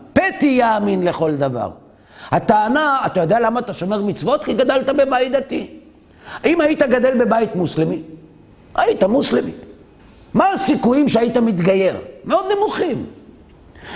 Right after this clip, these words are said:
אז הסיבה שאתה מקיים מצוות, זה כי נולדת בבית דתי. הטענה הזאת נכונה לשכבה הראשונה.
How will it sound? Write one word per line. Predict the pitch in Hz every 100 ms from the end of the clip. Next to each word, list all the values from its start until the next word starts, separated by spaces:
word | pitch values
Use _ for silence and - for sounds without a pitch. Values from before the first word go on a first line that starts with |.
| -
אז | 202 233
הסיבה | 226 262 349 -
שאתה | 247 247 302
מקיים | 285 - 247 247
מצוות, | 247 185 190 175
זה | 220
כי | 254
נולדת | 277 320 320
בבית | 214 208 233 233
דתי. | 247 214 202 - - - _ _ - - - - -
הטענה | 160 - 214 208 302
הזאת | 311 190 285 285
נכונה | 247 156 - 190 170 208 285 - - - - _ _ _ - -
לשכבה | 120 156 - 156 135 175
הראשונה. | 170 147 139 127